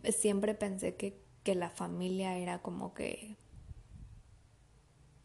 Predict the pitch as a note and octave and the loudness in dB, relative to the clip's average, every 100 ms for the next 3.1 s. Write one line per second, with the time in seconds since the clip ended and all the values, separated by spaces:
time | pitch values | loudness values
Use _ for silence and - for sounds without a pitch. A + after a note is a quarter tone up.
0 | - - - - - G3 A#3 A#3 - F#3+ | -20 -20 -20 -10 -2 4 4 4 -2 -2
1 | F#3+ A3+ A3 F#3+ G3+ G3 F#3+ F#3+ G3 F3+ | -2 -2 -6 -2 -2 0 0 0 -2 -4
2 | F#3 F#3 F#3 F3+ G3 F#3+ G3 G3 - F#3+ | -4 -4 -4 -2 -2 0 0 0 0 -2